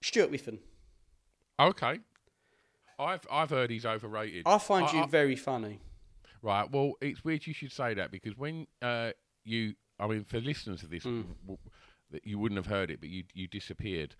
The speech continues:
Speaker 2: to
Speaker 1: Mm.
Speaker 2: take a call.
Speaker 1: Mm.
Speaker 2: Um, I was just left chatting to the video
Speaker 1: Mm, mm,
Speaker 2: recorder.
Speaker 1: mm.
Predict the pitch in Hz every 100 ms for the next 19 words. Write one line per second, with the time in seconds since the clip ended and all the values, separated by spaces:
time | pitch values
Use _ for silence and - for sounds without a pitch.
0 | _ _ - 123 101 85 78 - 95 76
1 | 90 - - - 123 104 95 95 95 92
2 | - _ _ _ _ _ _ _ _ -
3 | 123 131 110 - 107 104 104 - - -
4 | 101 90 85 87 85 101 117 78 69 73
5 | - 78 76 73 - 127